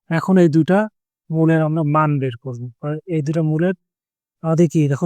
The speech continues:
সমীকরণ বের করতে গেলে কি দুইটা মূলের যোগ, যোগফল বের করতে হবে। এ, এক্স স্কয়ার প্লাস মাইনাস মূলদ্বয়ের যোগফল এক্স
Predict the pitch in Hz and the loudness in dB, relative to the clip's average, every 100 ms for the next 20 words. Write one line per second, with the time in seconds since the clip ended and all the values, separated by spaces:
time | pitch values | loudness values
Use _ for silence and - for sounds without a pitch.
0 | - 175 175 180 180 165 170 165 160 180 | 0 2 4 4 4 4 2 2 -2 0
1 | 175 165 165 147 160 180 160 160 175 160 | 0 0 0 0 0 2 2 2 2 0
2 | 131 165 147 170 170 151 165 - 175 165 | 0 0 2 0 0 -2 -4 -2 -2 0
3 | 170 175 151 175 151 160 208 - _ _ | -2 -4 -6 -4 -4 -2 -4 -8 _ _
4 | _ _ _ - 151 160 160 - 170 - | _ _ _ -4 0 0 0 -2 -6 -2
5 | 175 185 175 - 160 170 185 180 151 151 | 0 0 -4 -4 -2 0 -2 -2 -2 0
6 | 180 - - _ _ _ 156 160 156 165 | 0 -2 -8 _ _ _ -2 0 2 2
7 | 139 156 - - 165 180 | 2 -2 -4 -4 -2 -2